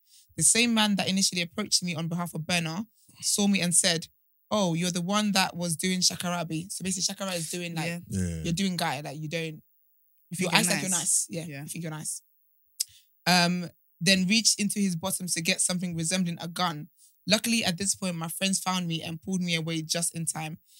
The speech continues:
Speaker 1: He retracted and got into a car and left. So to sum things up, I'm traumatized. I've broken down every si-, every day since then. The random flashbacks and nightmares, especially after seeing Burna's response. The lack of remorse or accountability is beyond me.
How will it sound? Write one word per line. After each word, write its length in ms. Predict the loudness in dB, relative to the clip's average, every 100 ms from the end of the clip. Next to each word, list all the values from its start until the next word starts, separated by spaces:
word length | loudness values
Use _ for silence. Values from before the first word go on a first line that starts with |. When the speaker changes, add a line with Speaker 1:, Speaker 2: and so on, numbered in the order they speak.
| -20 -4
Speaker 1:
He 100 | -2
retracted 520 | 2 2 2 -2 -4
and 180 | -4 -4
got 160 | -4 -4
into 220 | -6 -8
a 40 |
car 280 | -6 -4 -4
and 220 | -6 -6 -6
left. 460 | -6 -8 -10 -12 _ _ _ _
So 160 | -4 -4 -6 -4
to 100 | 2
sum 260 | 4 2 2
things 240 | 0 2
up, 200 | 0 0
I'm 160 | -2 0
traumatized. 760 | 2 2 0 2 2 2 0 -6 _ _ -4
I've 160 | -2 0
broken 340 | 0 2 2
down 240 | 4 2 2
every 200 | 0 2
si-, 300 | 0 0 0
every 180 | 2 4
day 120 | 2
since 280 | 2 -2 -8
then. 340 | -8 -8 -8 -12 _ _ -4
The 80 | 0
random 260 | 2 2
flashbacks 480 | 0 0 0 -2 -6
and 160 | -6 -4
nightmares, 480 | -4 -4 -6 -6 -2
especially 420 | 0 2 2 2
after 200 | 0 -2
seeing 300 | -4 -2 -2
Burna's 360 | -2 -2 -4 -4
response. 580 | -6 -6 -8 -6 -6 -6 _ _ _ _ -2
The 80 | 2
lack 340 | 4 2 0
of 160 | -4 -4
remorse 380 | -4 -4 -4 -6
or 40 |
accountability 600 | -2 -2 -2 -4 -4 -4
is 80 | -4
beyond 380 | -2 0 0 2
me. 280 | 0 -4